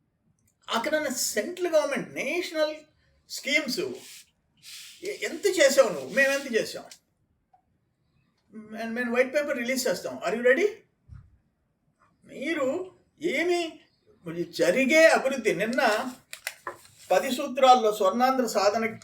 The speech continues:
పది సూత్రాల్లో నాలుగో సూత్రం నీటి భద్రత, ఐదో సూత్రం సాగులో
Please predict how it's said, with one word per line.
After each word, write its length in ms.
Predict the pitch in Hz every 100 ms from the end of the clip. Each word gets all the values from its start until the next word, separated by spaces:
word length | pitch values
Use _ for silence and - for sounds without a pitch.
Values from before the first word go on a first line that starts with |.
| _
పది 180 | 180 226
సూత్రాల్లో 800 | 262 233 226 202 180 247 269 - _ _ _ 143
నాలుగో 540 | 156 196 233 247 240
సూత్రం 480 | 226 190 185 185 196 - -
నీటి 240 | 202 226
భద్రత, 440 | 185 165 180 - - - - _ _ _ _ _ _ 170
ఐదో 320 | 220 247 262
సూత్రం 440 | 233 196 208 190 - -
సాగులో 840 | - 180 208 262 254 247 262 -